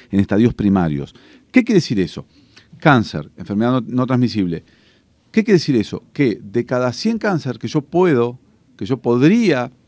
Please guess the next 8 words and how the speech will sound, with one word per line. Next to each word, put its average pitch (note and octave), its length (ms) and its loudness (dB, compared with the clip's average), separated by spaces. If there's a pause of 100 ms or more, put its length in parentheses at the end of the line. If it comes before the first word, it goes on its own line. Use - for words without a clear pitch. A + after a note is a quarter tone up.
(160)
diagnosticar A2+ 800 -2
en A#2+ 80 -4
un B2+ 60 -2
estadio A#2 300 -2
primario, A2+ 580 0
tratarlo B2+ 560 0
y A#2 60 -4
curarlo, D3 840 0